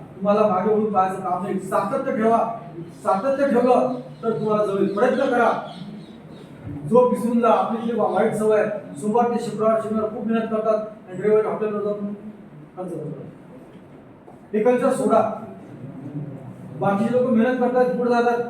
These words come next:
आपण हसू त्यांना, "भंगार का धंदा करता?" बोलतो, "भंगार का?" त्याचं घर जाऊन पाहिजे, भंगार आल्याचं कसं आहे ते.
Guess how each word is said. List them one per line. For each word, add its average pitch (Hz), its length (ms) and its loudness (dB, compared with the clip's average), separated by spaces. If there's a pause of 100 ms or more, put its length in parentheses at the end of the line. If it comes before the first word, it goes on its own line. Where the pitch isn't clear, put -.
आपण 196 200 -2
हसू 208 240 0
त्यांना, 247 500 0 (140)
"भंगार 247 320 4
का 247 100 4
धंदा 226 240 4
करता?" 226 260 0
बोलतो, 202 260 0
"भंगार 190 240 2
का?" - 300 -2 (200)
त्याचं 226 240 0
घर 247 120 6
जाऊन 262 160 4
पाहिजे, 262 360 4
भंगार 240 180 4
आल्याचं 226 320 2
कसं 208 280 -2
आहे 202 80 2
ते. - 100 -6